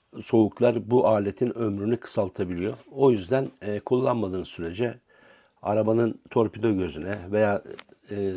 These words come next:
sıla yoluna gitmediğiniz sürece evinizde bir yerde saklayabilirsiniz.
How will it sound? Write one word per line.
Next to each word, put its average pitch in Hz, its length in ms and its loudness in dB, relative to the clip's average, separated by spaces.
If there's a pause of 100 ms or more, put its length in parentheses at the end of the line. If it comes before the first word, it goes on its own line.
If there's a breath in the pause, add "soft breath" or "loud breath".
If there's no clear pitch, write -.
sıla 110 260 0
yoluna 101 240 2
gitmediğiniz 92 480 -2
sürece 87 460 -6
evinizde 101 580 0
bir 107 60 2
yerde 95 280 0
saklayabilirsiniz. 92 920 -2